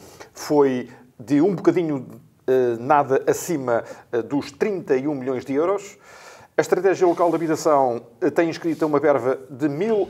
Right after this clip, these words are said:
euros, apesar de ter sido considerada a primeira prioridade para o novo mandato e do Presidente Jorge Almeida referir na mensagem que abre o documento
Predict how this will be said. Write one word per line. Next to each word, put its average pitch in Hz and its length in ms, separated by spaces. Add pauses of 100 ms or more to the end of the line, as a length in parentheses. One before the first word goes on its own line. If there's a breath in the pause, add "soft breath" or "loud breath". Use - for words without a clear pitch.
euros, 151 720
apesar 143 320
de - 80
ter 143 120
sido 147 200
considerada 135 460
a 120 60
primeira 139 260
prioridade 123 440
para 127 120
o 127 80
novo 151 320
mandato 139 580 (200)
e 147 260
do 123 140
Presidente 127 400
Jorge 135 140
Almeida 143 260
referir 143 340
na 131 80
mensagem 127 500
que 147 140
abre 127 220 (320 loud breath)
o 185 100
documento 160 560